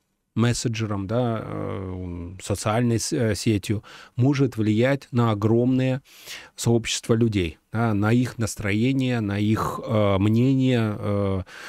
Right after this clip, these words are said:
и фактически, э, Telegram превратился в конкурента таких медийных площадок, да, м,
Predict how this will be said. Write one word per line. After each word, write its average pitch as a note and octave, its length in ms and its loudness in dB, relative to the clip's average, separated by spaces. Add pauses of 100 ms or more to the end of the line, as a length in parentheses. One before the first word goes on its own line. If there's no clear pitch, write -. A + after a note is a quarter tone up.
(120)
и B2+ 420 4
фактически, A2+ 840 0 (480)
э, A2+ 200 4
Telegram A#2 520 2
превратился A2+ 680 2
в A2 800 2 (800)
конкурента A#2+ 920 2
таких - 420 0
медийных A#2+ 640 4
площадок, A2 680 0
да, A#2+ 340 2
м, G#2 680 -4